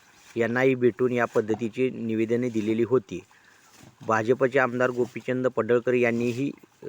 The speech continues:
विधान परिषदेत अनेक वेळा पोलीस पाटलांच्या वतीने पोलीस पाटलांची पगारवाढ करावी अशी मागणी केलेली होती. अनेक वेळा भाजपचे आमदार गोपीचंद पडळकर यांनी पोलीस पाटलांसमोर असलेल्या अडचणी विधान परिषदेत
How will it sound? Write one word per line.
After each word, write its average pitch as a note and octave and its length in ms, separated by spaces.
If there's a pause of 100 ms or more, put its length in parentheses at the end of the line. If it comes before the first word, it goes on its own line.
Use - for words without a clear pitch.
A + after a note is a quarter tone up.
(300)
विधान A#2 280
परिषदेत A#2+ 500 (300)
अनेक A#2+ 340
वेळा B2 180
पोलीस A#2+ 340
पाटलांच्या A#2+ 460
वतीने A#2 420
पोलीस A2+ 300
पाटलांची A#2+ 420
पगारवाढ A2+ 500
करावी A2 320
अशी A2+ 360 (500)
मागणी A2+ 420
केलेली A2 360
होती. A#2 380 (1040)
अनेक B2+ 340
वेळा B2 220
भाजपचे A#2 540
आमदार A#2+ 280
गोपीचंद A#2 540
पडळकर A2+ 460
यांनी A2+ 320 (680)
पोलीस B2 280
पाटलांसमोर A#2+ 1040
असलेल्या A2+ 520
अडचणी A2 480 (420)
विधान B2 300
परिषदेत A#2 440